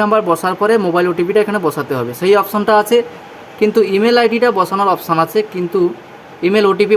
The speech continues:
বসানোর অপশান নেই। অর্থাৎ এখন থেকে আর ইমেল ওটিপি আপনাদের লাগবে না। খুব সহজে আপনার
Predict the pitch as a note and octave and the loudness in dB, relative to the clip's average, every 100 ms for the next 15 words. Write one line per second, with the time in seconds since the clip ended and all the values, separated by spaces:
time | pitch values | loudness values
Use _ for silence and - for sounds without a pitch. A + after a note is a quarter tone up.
0 | F#3+ E3+ F#3 F3+ D3 D#3 D#3 G3+ A#3+ - | 0 -4 -2 -2 -2 -4 -4 -6 -10 -20
1 | - - - - - - E3 E3+ G3 - | -20 -20 -20 -20 -20 -4 -4 -2 -4 -2
2 | E3+ G3+ G#3+ A3 A#3 A3+ G#3 D3 D#3+ F3 | 0 0 0 0 2 2 0 -4 -2 -2
3 | F3+ E3+ F3 G3 F#3 F#3 F#3 D#3+ C#3+ E3 | -2 -2 -2 -2 -2 -4 0 0 0 -2
4 | G3+ A#3+ - - - - - - - G#3+ | -2 -4 -16 -20 -20 -20 -20 -20 -4 -2
5 | G#3+ G#3 G#3 G3+ G#3+ F#3+ F#3 | 0 0 0 2 0 0 -2